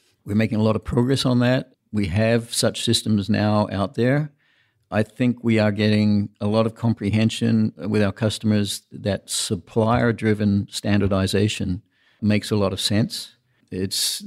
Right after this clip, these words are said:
I think there's a lot of realization that not every single customer has to have their own particular specifications around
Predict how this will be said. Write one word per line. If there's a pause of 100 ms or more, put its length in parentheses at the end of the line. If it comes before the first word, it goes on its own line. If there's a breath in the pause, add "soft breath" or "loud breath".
(140)
I
think
there's
a
lot
of
realization
that
not
every
single
customer
has
to
have
their
own
particular
specifications
around